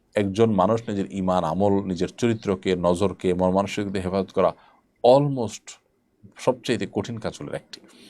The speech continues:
তো এইরকম পরিস্থিতিতে আমাদের আল্লাহ সুবহানাহু ওয়া তাআলার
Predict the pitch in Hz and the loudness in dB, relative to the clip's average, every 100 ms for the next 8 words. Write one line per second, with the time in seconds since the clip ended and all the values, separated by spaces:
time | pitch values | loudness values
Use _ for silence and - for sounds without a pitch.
0 | - - - - - - - 147 170 190 | -20 -18 -16 -16 -18 -6 2 6 6 4
1 | 160 131 113 - 131 131 92 110 - - | 0 2 0 -2 -2 0 2 0 -4 -4
2 | 95 92 95 - - - _ 113 113 - | -4 0 -2 -2 -10 -20 _ -2 -2 -2
3 | 117 113 107 | -6 -4 -4